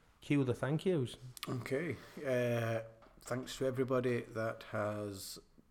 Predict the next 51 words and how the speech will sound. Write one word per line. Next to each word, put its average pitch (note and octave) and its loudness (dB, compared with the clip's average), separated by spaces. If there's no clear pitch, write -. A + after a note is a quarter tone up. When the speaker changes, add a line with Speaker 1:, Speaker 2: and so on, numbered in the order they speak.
Speaker 2:
not G3+ -2
just - -6
tuned F#3+ 2
in F#3 2
tonight, D#3+ 0
but A#2+ 2
has A#2 2
actually B2 -2
listened A2 -2
over G2+ -8
the G2+ -6
past - -6
five G#2 -4
weeks. A2+ -4
Speaker 1:
To - -6
be, D#3+ -4
yeah, D3 0
we C#3+ 0
checked - -2
that A2+ 2
out E3+ 0
today, C3 0
didn't D#3+ 2
we? C3 0
We A#2+ 2
Speaker 2:
Yeah. C3 6
Speaker 1:
sat A#2 0
down D3+ 4
and A#2+ 4
we B2+ 4
had C#3 2
twenty C3+ 0
minutes C3 0
over A2+ 0
a A2+ 0
coffee C3+ 2
and G2+ 2
Speaker 2:
And G2+ -2
Speaker 1:
said, A2+ 2
Speaker 2:
it - -6
were A2 0
like, A2 0
wow, C3 4
well, A2+ -2
you B2 0
know, G#2 -4
like, G#2+ -6
really, C3+ 0
Speaker 1:
"Shit, A#2 2
Speaker 2:
really, A#2 6
you - -4